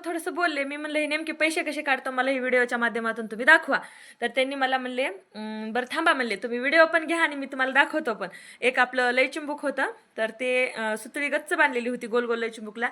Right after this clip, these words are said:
आणि ती पूर्ण असं पाण्यामध्ये लांब फेकायचं आणि लांब फेकून असं व्यवस्थित सावकाश असं ओढून घ्यायचं कुठं अलीकडं. तर, अ, आणि ते जे अँगल बसवलंय, अँगलपासून खाली एकदम खोल आहे कल्लोळ, तर अँगलपासून वरती पायऱ्या येतात.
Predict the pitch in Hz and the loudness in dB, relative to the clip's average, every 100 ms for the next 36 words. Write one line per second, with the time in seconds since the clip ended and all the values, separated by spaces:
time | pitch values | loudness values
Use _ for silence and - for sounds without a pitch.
0 | - - - - 226 277 285 277 262 262 | -6 -20 -16 -10 -8 -8 -8 -4 -4 -4
1 | 277 269 254 240 233 285 311 311 302 254 | -2 -2 0 -4 -2 0 0 -2 -2 -2
2 | 196 185 - - - 202 233 254 269 269 | -2 -6 -14 -18 -12 -6 2 2 0 -6
3 | 277 262 254 247 262 240 254 247 247 247 | -8 -6 -4 -4 -4 -2 0 0 -4 -8
4 | 240 - 240 233 247 233 233 240 247 220 | -6 -2 -2 0 0 2 4 2 0 -6
5 | 262 262 269 302 254 254 226 233 349 - | -2 0 0 0 -2 -2 -2 -6 -8 -12
6 | _ - 247 233 254 294 233 180 - - | _ -8 -2 0 0 0 -2 -2 -6 -20
7 | - - - 220 226 240 233 - 226 247 | -20 -20 -8 -2 0 0 -2 -4 -4 -4
8 | 294 302 311 311 262 277 311 330 349 330 | -2 0 0 0 -2 0 2 0 0 0
9 | 269 269 262 277 285 285 302 294 294 285 | 0 0 -2 -2 -4 -6 -8 -10 -8 -8
10 | 330 254 233 302 320 330 359 294 285 285 | -6 -6 -6 -8 -4 0 4 4 4 -2
11 | 254 269 381 - - 247 233 247 277 277 | 0 0 0 -8 -8 -4 -2 0 -2 -2
12 | 262 262 247 240 285 359 381 370 240 226 | -6 -4 -4 -4 -2 2 4 4 2 0